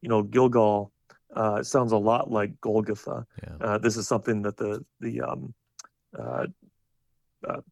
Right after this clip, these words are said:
Speaker 1: Professor Harstead's commentary, the Blue C P H commentary, uh, points out, and I think it's just, it's just really, really brilliant, uh, that we hear Gilgal, we think Golgotha, we hear roll away, we think the stone rolled away from the tomb,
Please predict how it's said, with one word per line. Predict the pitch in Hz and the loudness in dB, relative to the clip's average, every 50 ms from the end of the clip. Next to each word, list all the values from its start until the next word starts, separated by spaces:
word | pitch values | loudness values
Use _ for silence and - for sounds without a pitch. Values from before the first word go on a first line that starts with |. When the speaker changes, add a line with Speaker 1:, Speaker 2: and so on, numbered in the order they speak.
| _ - | _ -4
Speaker 1:
Professor | 127 110 131 117 107 104 | 0 2 2 2 2 2
Harstead's | - 131 123 110 - 127 107 98 - | 0 0 0 0 0 0 0 -2 -2
commentary, | - - 127 113 110 98 - 117 107 | -2 0 0 0 0 0 2 2 2
the | 104 104 | 2 2
Blue | 101 123 120 | 4 4 4
C | - - - | 4 2 -2
P | 107 - 113 | -4 -2 0
H | 107 104 - | 0 0 0
commentary, | - 113 104 104 98 - 107 101 101 98 98 - _ _ _ _ _ - | -2 -4 -4 -4 -4 -2 -2 -2 -2 -4 -6 -10 _ _ _ _ _ -8
uh, | - 113 104 101 101 - _ _ | -4 -2 -2 -2 -2 -4 _ _
points | - - 117 104 101 - | -4 -2 -2 -2 -2 0
out, | 110 104 110 | -2 -2 0
and | - 113 | 0 0
I | 110 | 0
think | - 131 113 | 0 -2 -4
it's | 101 | -4
just, | - 110 - - - | -6 -8 -8 -10 -10
it's | - - | -8 -8
just | - 113 104 | -8 -8 -8
really, | 110 113 120 139 165 175 180 156 127 107 107 104 | -8 -8 -6 -4 0 2 4 6 6 4 4 2
really | 107 110 113 104 98 | 2 2 0 0 0
brilliant, | 95 95 107 107 101 98 98 98 95 - _ _ _ _ _ _ _ _ _ - | -4 -4 -2 0 0 -2 -2 -6 -10 -14 _ _ _ _ _ _ _ _ _ 0
uh, | 113 107 101 101 110 - - | 0 2 2 0 -2 -2 -2
that | 113 113 107 101 101 - - - | 2 2 4 4 2 -2 -8 -6
we | 151 127 120 | -2 -2 2
hear | 110 120 117 107 | 4 4 4 4
Gilgal, | 101 117 113 107 110 107 104 | 6 6 6 6 6 6 6
we | 101 104 | 4 2
think | 101 - 143 120 104 - | -2 -2 -2 -2 2 4
Golgotha, | 117 117 113 107 110 107 - 117 110 104 104 - _ _ _ _ - | 6 6 6 6 4 2 2 2 2 2 0 -2 _ _ _ _ -2
we | 143 127 | -2 2
hear | 117 131 127 113 | 4 4 4 4
roll | 101 113 123 123 113 110 | 6 6 6 6 6 6
away, | 104 101 107 107 107 107 | 4 4 4 4 4 4
we | 107 107 104 | 2 0 -4
think | - - 131 120 113 - | -4 -2 -4 -4 -4 -6
the | - | -10
stone | - - - 120 113 107 107 | -10 -6 -2 -2 -2 0 2
rolled | 107 107 104 104 | 4 2 4 2
away | 101 107 107 | 0 0 -2
from | 101 - 107 | -2 -4 -8
the | 104 107 | -10 -10
tomb, | 104 - - 113 107 104 104 | -8 -4 -2 -2 -2 -2 -4